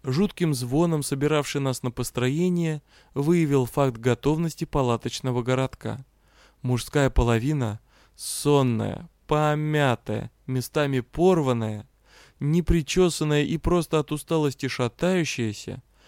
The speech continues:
гордым строем встала перед своим новым местом обитания. Лорд-директор вышел на порог административной части. Скрестив руки на груди, оглядел свежеотстроенное и поинтересовался:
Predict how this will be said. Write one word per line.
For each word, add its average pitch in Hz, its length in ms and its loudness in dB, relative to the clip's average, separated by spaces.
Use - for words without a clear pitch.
гордым 117 440 0
строем 180 560 2
встала 185 460 2
перед 165 280 0
своим 127 360 2
новым 151 300 2
местом 123 360 -2
обитания. 113 680 -2
Лорд-директор 117 800 2
вышел 117 340 0
на 113 140 -2
порог 117 360 0
административной 113 920 -4
части. - 580 -6
Скрестив - 580 -4
руки 123 300 -2
на 147 120 0
груди, 135 460 -2
оглядел 175 540 2
свежеотстроенное 160 1120 0
и - 180 -6
поинтересовался: 156 1120 -2